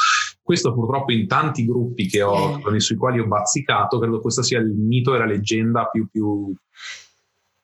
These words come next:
Speaker 1: più in voga, dove tutti la, la, la ribadiscono e la rimarcano in maniera veramente, veramente forte.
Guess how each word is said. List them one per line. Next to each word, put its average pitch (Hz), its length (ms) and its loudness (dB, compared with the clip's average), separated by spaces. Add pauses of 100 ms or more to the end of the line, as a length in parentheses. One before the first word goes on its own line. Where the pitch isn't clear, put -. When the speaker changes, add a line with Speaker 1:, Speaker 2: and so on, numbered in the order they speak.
(140)
Speaker 1:
più 135 120 4
in 117 160 4
voga, 95 440 2
dove 101 200 0
tutti 123 260 0
la, 107 160 2
la, 98 200 0
la 98 200 2
ribadiscono 107 560 2
e - 20 2
la 101 100 2
rimarcano 113 380 0
in 107 60 0
maniera 104 280 2
veramente, 107 520 2
veramente 98 840 2
forte. 101 720 0